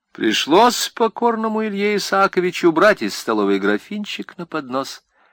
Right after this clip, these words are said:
семгу, бутерброды и нести в кабинет. "Да, еще же и союз инженеров", — неутомимо встретил его Ободовский. "Как он здесь у вас?" "Да, пожалуй, хиловат.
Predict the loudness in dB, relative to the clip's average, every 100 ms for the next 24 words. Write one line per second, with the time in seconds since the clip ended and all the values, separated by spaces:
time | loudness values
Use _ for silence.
0 | _ _ -14 -8 0 2 2 0 0 -2
1 | _ -8 -4 -2 0 2 2 0 -10 _
2 | _ _ _ _ _ -10 -8 -8 -6 -8
3 | -8 -10 -8 -8 -8 -10 -20 _ _ _
4 | _ _ _ _ _ _ _ -2 6 8
5 | 8 8 6 4 4 2 2 4 4 4
6 | 4 4 4 2 2 4 4 4 4 2
7 | -2 -8 -16 -6 0 0 2 0 0 -4
8 | -6 -4 -4 -4 -4 -2 0 0 -2 -6
9 | -8 -12 -20 -20 _ 4 6 6 2 -2
10 | 0 0 0 -2 -2 -2 -2 -6 -20 -20
11 | -20 -20 -6 2 2 4 4 6 4 2
12 | 0 0 2 2 0